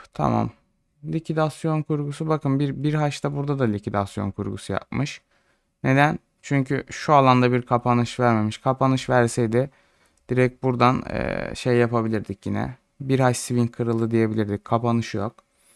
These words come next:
O zaman bir H'lik swing'i de bu bölgeye gelmiş oluyor fiyatın. Şöyle yazalım. Swing high. Hem, e,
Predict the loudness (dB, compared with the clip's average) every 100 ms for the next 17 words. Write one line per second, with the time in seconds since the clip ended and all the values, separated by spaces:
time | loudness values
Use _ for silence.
0 | _ _ _ _ _ _ _ _ -2 2
1 | 6 8 8 4 0 0 2 4 2 -2
2 | -8 -2 0 2 4 2 0 _ _ _
3 | _ _ -2 4 8 8 8 6 4 2
4 | -2 4 6 6 2 2 2 4 2 -2
5 | -8 _ 2 2 0 -6 -6 _ -12 0
6 | 2 4 4 2 2 0 -6 _ -20 -8
7 | 0 2 2 0 -4 -6 _ _ _ -6
8 | -4 -4 -8 -16 _ -14 -10 -8